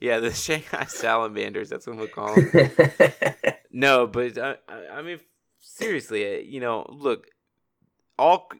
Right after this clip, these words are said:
Speaker 1: c-, huge amount of credit to the Hangzhou Spark for finally finding a lineup in two two two that seems to work, making some changes that it feels like they needed to change in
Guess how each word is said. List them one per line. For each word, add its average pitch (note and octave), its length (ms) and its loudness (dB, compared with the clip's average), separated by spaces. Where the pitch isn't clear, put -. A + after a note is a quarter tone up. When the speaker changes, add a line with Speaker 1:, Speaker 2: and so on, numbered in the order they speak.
Speaker 1:
c-, - 80 -18
huge G#3 340 -6
amount D3 220 -6
of A2 80 -12
credit A2 300 -4
to G2+ 80 -16
the G2 100 -6
Hangzhou F#2+ 400 -12
Spark - 340 -12
for D#2+ 120 -20
finally B2 420 -6
finding G#2+ 380 -8
a F#2 60 -16
lineup G2 480 -6
in A#2 280 -14
two A2+ 160 -18
two G#2 160 -18
two F#2 320 -18
that E2+ 240 -12
seems C3+ 320 -16
to G#2+ 100 -18
work, F#2+ 380 -8
making C#3+ 420 -8
some A2+ 200 -14
changes G2+ 480 -12
that G2 160 -6
it - 100 -16
feels C#3 320 -10
like B2 140 -8
they G#2+ 80 -8
needed G2+ 260 -12
to G2 100 -8
change G2 440 -14
in E2+ 100 -20